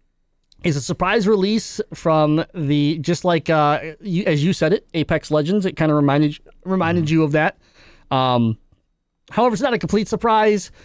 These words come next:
Speaker 1: because of all the leaks and everything that's been going on, but, uh, we finally have confirmation from E A and, um, and, and, and we do know that this is indeed real.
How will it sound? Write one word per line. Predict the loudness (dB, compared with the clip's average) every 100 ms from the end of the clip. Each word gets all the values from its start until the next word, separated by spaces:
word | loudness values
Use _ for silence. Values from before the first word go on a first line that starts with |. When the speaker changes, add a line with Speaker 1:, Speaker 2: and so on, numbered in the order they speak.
| _ -8
Speaker 1:
because | -8 0 0 2
of | 2
all | 2
the | 2
leaks | 0 -2 -2
and | 0
everything | 2 0
that's | 0
been | 0
going | 0 0 2
on, | 2 2 0 -4 _ _
but, | 0 2 2 -2 -2 0
uh, | 2 2
we | 0
finally | -2 0 0 0
have | 0 0 -2 -4
confirmation | -8 -6 -6 -4 -2 0 -2 -4 -4 -4
from | -4 -4 0 2 4 2 0 -4 _ _ -6
E | -2 0
A | 0 0 0 -2 _ _ _
and, | -2 0 0 2
um, | 2 2 0 -2 -4 -4
and, | -4
and, | -2 -2 -2
and | -2 0
we | -2
do | 0 0
know | 2 2
that | 0
this | -4 -6
is | -4 -4 -8 _ -4
indeed | -2 0 -2 -2
real. | -4 -2 -2 -2